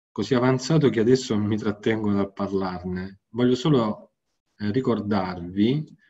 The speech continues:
per chi non lo sapesse, che carisma in greco vuol dire dono. Più o meno ha un, eh, diciamo, un significato differente, ma simile,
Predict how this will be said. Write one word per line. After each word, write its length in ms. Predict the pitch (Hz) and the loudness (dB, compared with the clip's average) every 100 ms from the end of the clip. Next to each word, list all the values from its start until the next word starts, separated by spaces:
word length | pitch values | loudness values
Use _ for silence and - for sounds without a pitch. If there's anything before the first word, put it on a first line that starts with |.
| _ - - | _ -20 -20
per 140 | - | -16
chi 140 | - | -8
non 100 | 98 | -6
lo 80 | 95 | -4
sapesse, 640 | 90 101 95 90 - - | -4 -6 -4 -6 -8 -6
che 160 | 107 160 | -2 0
carisma 640 | 123 104 101 101 113 123 123 - | 0 0 2 0 -2 -6 -6 -10
in 140 | 113 | -6
greco 340 | 113 104 101 110 | 0 0 0 0
vuol 140 | 104 | 0
dire 220 | 101 98 | 0 -2
dono. 520 | 92 98 92 92 95 _ _ _ _ _ _ _ _ _ _ _ - - _ _ - - _ | 0 -2 -2 -6 -12 _ _ _ _ _ _ _ _ _ _ _ -20 -20 _ _ -20 -20 _
Più 160 | - | -2
o 20 | 135 | 0
meno 540 | 135 123 120 120 - | 2 2 0 -4 -14
ha 420 | - 131 123 120 117 | -6 0 0 0 -4
un, 760 | 120 120 120 117 110 110 110 | -6 -6 -4 -4 -4 -4 -6
eh, 40 | 113 | -10
diciamo, 320 | 101 120 113 | -8 -6 -6
un 140 | 113 | -6
significato 720 | 104 127 120 120 123 131 120 107 | -6 -4 -4 -4 -2 -2 0 -2
differente, 760 | 104 123 - 131 139 135 - | -2 -4 -2 0 0 0 -2
ma 180 | 110 113 | -2 -2
simile, 840 | 113 - 143 147 143 139 139 143 | -6 -6 -2 0 0 0 -2 -2